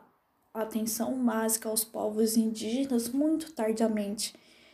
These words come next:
Então, quando eles conseguem criar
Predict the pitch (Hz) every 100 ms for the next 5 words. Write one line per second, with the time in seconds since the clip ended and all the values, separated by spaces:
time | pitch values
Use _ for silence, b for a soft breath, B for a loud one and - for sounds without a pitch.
0 | b b - 240 233 233 247 247 247 285
1 | 302 311 285 285 - 254 240 - - 233
2 | 269 247 254 - - 240 233 214 208 -